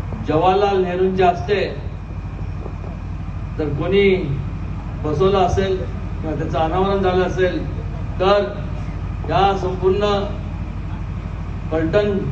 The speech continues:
संस्थांचे जे अधिपत्य होते, आदरणीय वंदनीय कैलासवासी मालोजी राजे नाईक निंबाळकर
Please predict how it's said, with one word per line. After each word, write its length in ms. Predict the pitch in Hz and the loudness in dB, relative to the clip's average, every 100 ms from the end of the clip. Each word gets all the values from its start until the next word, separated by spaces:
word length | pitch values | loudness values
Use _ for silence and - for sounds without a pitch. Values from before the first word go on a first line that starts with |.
| - - - - - - - - - - - | -4 -6 -6 -6 -6 -6 -6 -6 -6 -6 -2
संस्थांचे 760 | 156 165 165 208 202 202 208 190 160 143 - - - | 0 0 4 4 4 4 4 4 0 -2 -4 -6 -4
जे 60 | 147 | 0
अधिपत्य 560 | 160 175 202 196 - 202 | 4 4 4 2 4 6
होते, 280 | 185 190 165 135 - - - - - - - - | 6 4 2 0 -4 -8 -8 -8 -6 -6 -6 -2
आदरणीय 460 | 147 160 180 185 190 185 165 156 - - - - | 0 2 4 4 2 0 0 -4 -4 -6 -6 -4
वंदनीय 460 | 156 160 180 185 190 185 180 - - - | -2 2 4 4 6 4 0 -4 -4 -2
कैलासवासी 580 | 151 165 175 185 - 190 | 0 2 2 2 4 4
मालोजी 440 | 165 165 180 185 185 | 4 4 4 6 6
राजे 300 | 170 180 180 147 - - - | 6 4 2 0 -4 -6 -2
नाईक 320 | 131 175 185 - | 2 2 2 0
निंबाळकर 880 | 156 156 170 156 165 175 180 190 | -2 0 0 0 2 4 4 2